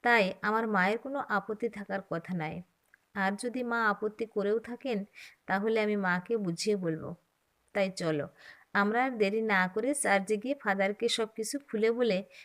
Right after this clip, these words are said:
বিয়েটা সেরে ফেলি। তারপর আমরা দুজনে মিলে ইভাকে বড় করে তুলব।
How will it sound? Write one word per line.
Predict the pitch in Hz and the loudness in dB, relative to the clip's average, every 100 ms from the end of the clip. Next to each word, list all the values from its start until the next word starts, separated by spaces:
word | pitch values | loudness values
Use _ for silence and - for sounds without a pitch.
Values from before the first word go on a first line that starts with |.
| _ 208 | _ -2
বিয়েটা | 220 233 254 | 2 2 2
সেরে | 285 - 196 | 0 2 0
ফেলি। | 185 156 143 180 _ _ _ _ | 0 -4 -4 -6 _ _ _ _
তারপর | - 185 185 226 | 2 2 2 -2
আমরা | - 202 208 208 | 0 2 2 0
দুজনে | 190 190 208 214 | -2 -2 0 2
মিলে | 202 196 262 - - - - | 0 0 -2 -4 -20 -20 -2
ইভাকে | 220 214 240 247 | 0 2 0 -2
বড় | 214 180 185 | 0 2 0
করে | 185 170 | -2 -4
তুলব। | 165 165 156 165 180 | -2 -4 -4 -6 -10